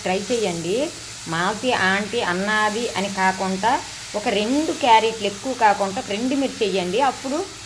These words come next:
బాగుంటే అప్పుడు అలాగే చేసుకోండి. మాత ఆంటీ చెప్పిందంటే అది కరెక్ట్ అవుతుంది. లేకపోతే నేను వండను కదా, మేము తినాలి కదా, ఇది పడింది కదా. పోనీ వీడియో కోసం అనుకోండి, మేము వీడియో కోసం అయితే ఇంత ఖర్చు పెట్టుకొని పడిం కదా, తింటాం కదా,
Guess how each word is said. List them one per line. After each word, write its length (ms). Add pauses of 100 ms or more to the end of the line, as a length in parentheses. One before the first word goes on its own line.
(320)
బాగుంటే 760 (140)
అప్పుడు 400 (180)
అలాగే 300 (100)
చేసుకోండి. 720 (340)
మాత 340
ఆంటీ 340 (120)
చెప్పిందంటే 580
అది 80
కరెక్ట్ 380
అవుతుంది. 640 (420)
లేకపోతే 300
నేను 180
వండను 300
కదా, 440 (120)
మేము 160
తినాలి 340
కదా, 200
ఇది 220
పడింది 380
కదా. 420 (440)
పోనీ 260
వీడియో 320
కోసం 340
అనుకోండి, 580 (460)
మేము 280 (520)
వీడియో 240
కోసం 320
అయితే 200
ఇంత 140
ఖర్చు 320
పెట్టుకొని 400
పడిం 320
కదా, 220
తింటాం 420
కదా, 380